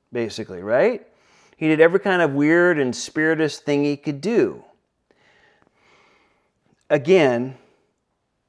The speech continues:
this is people trying to be spiritual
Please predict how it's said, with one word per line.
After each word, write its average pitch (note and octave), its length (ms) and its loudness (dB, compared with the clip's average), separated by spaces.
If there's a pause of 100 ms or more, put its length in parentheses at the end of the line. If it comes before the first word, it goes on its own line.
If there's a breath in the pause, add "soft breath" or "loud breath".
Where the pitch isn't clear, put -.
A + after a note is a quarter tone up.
(140)
this - 240 -6
is G#3+ 140 -10
people C3 800 -4 (400)
trying G#3+ 560 0
to G3 120 -6
be D#3 380 0
spiritual A#2+ 1300 0